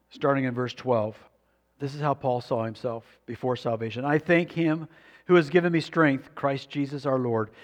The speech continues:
because he judged me faithful, appointing me to this service. Though formerly I was a blasphemer, a persecutor,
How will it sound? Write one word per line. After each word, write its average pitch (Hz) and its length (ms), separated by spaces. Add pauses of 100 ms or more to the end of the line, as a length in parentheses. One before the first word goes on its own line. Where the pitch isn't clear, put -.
(120)
because 143 260
he 143 100
judged 156 340
me 170 80
faithful, 143 540
appointing 151 480
me 147 100
to 143 140
this 131 160
service. 107 560 (360)
Though 131 120
formerly 175 540
I 143 100
was 127 160
a 113 40
blasphemer, 120 840 (180)
a 120 80
persecutor, 123 800